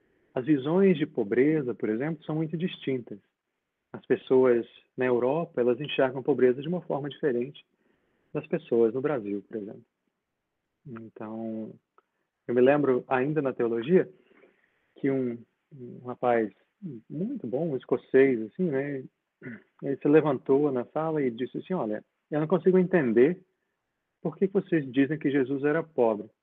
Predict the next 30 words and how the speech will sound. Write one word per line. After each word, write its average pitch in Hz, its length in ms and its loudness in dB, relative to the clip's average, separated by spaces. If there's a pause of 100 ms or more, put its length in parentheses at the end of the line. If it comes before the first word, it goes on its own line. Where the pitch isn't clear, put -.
(160)
se 135 60 2
ele 123 160 6
tinha 123 240 -6
casa, 160 520 -2
tinha 139 220 -8
trabalho, 160 540 0 (1300)
e 170 60 -2
ele 170 340 4 (120)
tinha 160 580 -4 (720)
o 165 60 -6
lugar, 147 420 0
né, 123 120 -2
onde, 123 200 -4 (180)
hum, 113 200 -12 (760)
suas 123 220 -4
coisas 123 400 -2
por 110 140 -6
ali 127 340 -2
e 101 40 -6
tal. 147 280 -8 (960)
É, 113 640 0 (300)
quem 160 160 0
tem 160 160 2
casa 127 320 2
e 139 40 -2
trabalho 156 400 0
não 269 100 -4
é 254 40 -6
pobre." 98 380 -2 (1400)
Aí, 151 260 0